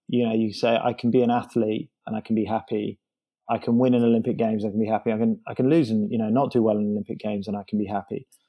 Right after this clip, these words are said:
And that's it. But I don't ever want,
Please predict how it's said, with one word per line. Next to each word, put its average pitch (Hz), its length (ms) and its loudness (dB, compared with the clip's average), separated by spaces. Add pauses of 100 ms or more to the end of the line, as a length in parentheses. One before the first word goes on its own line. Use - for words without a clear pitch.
(160)
And 120 160 2
that's - 260 -2
it. 113 360 2 (100)
But - 200 -2 (460)
I 120 40 -4
don't 156 260 2
ever 139 180 0
want, 127 440 2